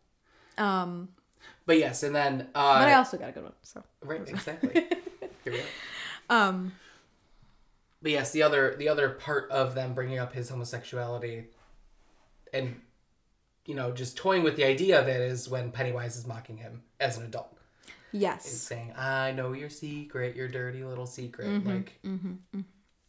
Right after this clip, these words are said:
Speaker 2: that's, yeah.
Speaker 1: Um, and I, I do think that that's part of why this story opens with the hate crime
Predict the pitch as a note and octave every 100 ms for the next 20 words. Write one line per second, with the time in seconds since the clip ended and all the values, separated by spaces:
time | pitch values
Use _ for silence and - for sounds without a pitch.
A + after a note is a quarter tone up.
0 | _ _ _ _ _ _ - B2 B2 -
1 | - - - A#2+ - - _ _ _ _
2 | _ _ _ _ _ _ _ _ _ -
3 | - - - _ - G3 F#3 F3+ F3+ F3
4 | _ _ _ _ - - - - _ B3+
5 | A#3+ A#3+ - A3+ A3 C4 C4+ B3+ G#3 G3
6 | F#3 F#3 - - - G#3 G3+ F#3 F3+ F3
7 | F3 F3 F#3+ G#3+ A#3+ - F3 F#3 F3 -
8 | - - - F#3 F3 F3 - F#3 F3+ E3+
9 | - E3 E3 F3 - - C#3+ -